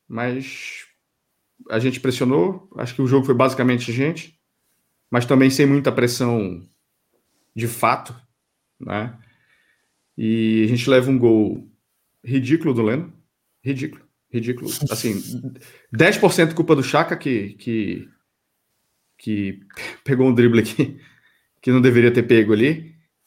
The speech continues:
Speaker 1: Mas ainda assim, noventa por cento da culpa ali, culpa do, do, do Leno, que aquilo ali foi ridículo. E aí virou várzea, né? Acho que chegou uma época, um momento lá que eu acho que o Leno ficou mais, ficou uns dois minutos no ataque, assim, tentando cabecear a bola, tentando fazer alguma coisa.
Speaker 2: Foi,
Speaker 1: A gente
Speaker 2: foi, foi, foi, foi.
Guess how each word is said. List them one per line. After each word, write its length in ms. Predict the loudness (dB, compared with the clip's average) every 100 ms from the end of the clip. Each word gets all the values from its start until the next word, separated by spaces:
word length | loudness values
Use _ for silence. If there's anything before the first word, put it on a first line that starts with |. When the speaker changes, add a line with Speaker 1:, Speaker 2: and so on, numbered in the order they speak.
| _ _ _ -2
Speaker 1:
Mas 320 | 2 2 2
ainda 260 | 2 2 0
assim, 240 | -2 -4
noventa 360 | -2 0 0 -2
por 180 | -4
cento 220 | -4 -6 -4
da 100 | -4
culpa 280 | -4 -2 -2
ali, 260 | -2 -4
culpa 240 | -6 -6 -4
do, 280 | -4 -6 -8
do, 300 | -10 -12 -14
do 180 | -8 -6
Leno, 280 | -4 -4 -6
que 380 | -8 -8 -10 -16 -20 -18 -14
aquilo 220 | -4 -4
ali 100 | -2
foi 140 | -2
ridículo. 420 | -2 -2 -8 -14 _ _ _ _ _ _ _ _ -20 -4
E 60 | 4
aí 140 | 6 8
virou 220 | 6 8
várzea, 340 | 6 4 2
né? 120 | 0 -2
Acho 100 | -6
que 60 |
chegou 260 | -10 -6 -4
uma 140 | -2
época, 260 | -2 -4 -4
um 140 | -4
momento 480 | -2 0 0 -2 0
lá 160 | 0 0
que 100 | -4
eu 40 |
acho 100 | -6
que 60 | -4
o 40 |
Leno 200 | -4 -6
ficou 220 | -6 -6
mais, 340 | -6 -6 -10 -12 _
ficou 180 | -8
uns 300 | -8 -6 -4 2
dois 160 | 4
minutos 280 | 6 4 2
no 80 | -4
ataque, 280 | -4 -6 -8
assim, 220 | -16 -20 _ _
tentando 300 | -12 -8 -8
cabecear 400 | -6 -4 -4 -6 -4
a 20 |
bola, 400 | 0 2 2 -2
tentando 240 | -6 -12
fazer 180 | -8 -8
alguma 160 | -6 -8
coisa. 220 | 0 4
Speaker 2:
Foi, 80 | 4
Speaker 1:
A 40 | 4
gente 260 | 0 -4
Speaker 2:
foi, 160 | -6 -8
foi, 180 | -8 -10
foi, 140 | -6
foi. 220 | -6 -4